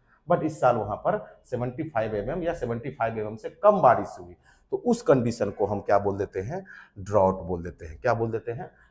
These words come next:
ड्रॉट बोल देंगे, एकदम सिंपल। दूसरा मैं बोल रहा हूँ, सपोज हंड्रेड एमएम बारिश annually वहां पर होता था, but इस साल वहां पर पचास एमएम या उससे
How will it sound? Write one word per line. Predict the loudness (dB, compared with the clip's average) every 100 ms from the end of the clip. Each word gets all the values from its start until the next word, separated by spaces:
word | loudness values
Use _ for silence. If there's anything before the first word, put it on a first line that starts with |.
| _
ड्रॉट | -4 -2 -2 -8
बोल | -18
देंगे, | -20 -12
एकदम | -2 0
सिंपल। | 0 -2 -2 -6 -10 _ _ _ _ -20 -6 2
दूसरा | 8 10
मैं | 10 8
बोल | 6
रहा | 4
हूँ, | 2
सपोज | 0 4 4 4 -8 -14 -4
हंड्रेड | 0 8 8 8 4
एमएम | 4 6
बारिश | 8 8 6 0
annually | 0 2 0 0
वहां | -2 0
पर | 0
होता | 0 -4 -6
था, | -8 -12 -16 _ _ -6 6
but | 6 6
इस | -2 0 6
साल | 6 4 -4 -4
वहां | 0 2
पर | 0 -2
पचास | -4 2 6 6 4 -2
एमएम | -2 0 2
या | 0
उससे | 0 -6 4 4